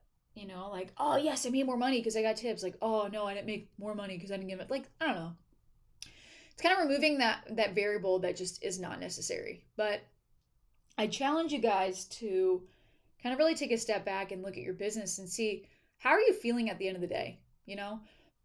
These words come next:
excuse me, are you feeling, um, loved? Are you feeling full? Are you feeling happy? Are you feeling plentiful? If you're not, then h-,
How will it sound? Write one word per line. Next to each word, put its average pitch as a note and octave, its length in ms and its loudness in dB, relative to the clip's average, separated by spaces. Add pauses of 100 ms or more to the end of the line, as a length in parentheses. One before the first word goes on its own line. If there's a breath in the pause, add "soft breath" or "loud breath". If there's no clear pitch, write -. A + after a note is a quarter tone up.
(380)
excuse - 240 -8
me, B3 100 -2
are A3+ 100 4
you A#3+ 120 0
feeling, C4+ 680 2 (120)
um, F3+ 440 -6
loved? D4 360 6
Are A#3 40 8
you G#3+ 120 0
feeling G3 280 -2
full? D4+ 340 6
Are A3+ 60 6
you G#3 120 0
feeling G#3+ 320 0
happy? A#3 340 0
Are G#3+ 40 0
you G#3+ 140 -8
feeling F#3+ 340 -4
plentiful? G#3 600 0 (880)
If A3 120 -6
you're G#3 80 -2
not, C#4 200 2
then G#3+ 120 -2
h-, G#3+ 100 -10